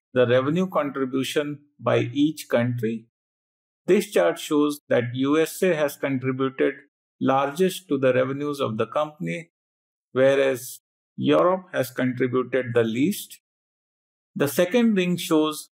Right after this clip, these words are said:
the contribution of products within each country.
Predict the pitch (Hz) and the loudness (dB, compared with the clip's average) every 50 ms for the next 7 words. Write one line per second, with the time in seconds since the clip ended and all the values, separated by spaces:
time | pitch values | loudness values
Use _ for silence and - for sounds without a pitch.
0 | _ - 139 131 135 147 143 147 135 147 147 147 156 165 170 170 - 196 196 190 | _ -4 -4 -2 0 -2 -2 -2 -2 -2 -2 0 2 0 0 2 0 0 0 0
1 | 165 - - - 135 127 123 123 139 143 143 - - - - _ - 127 127 123 | -2 -4 -4 0 0 2 2 2 2 0 0 -4 -10 -18 -18 _ -2 0 0 2
2 | 131 131 143 143 - - 143 143 147 147 - - - 139 127 127 127 120 151 196 | 2 0 0 -2 -6 -4 0 0 0 0 -2 -6 -4 -2 -2 -2 -2 -2 -2 -2
3 | 226 226 - | -2 -2 -6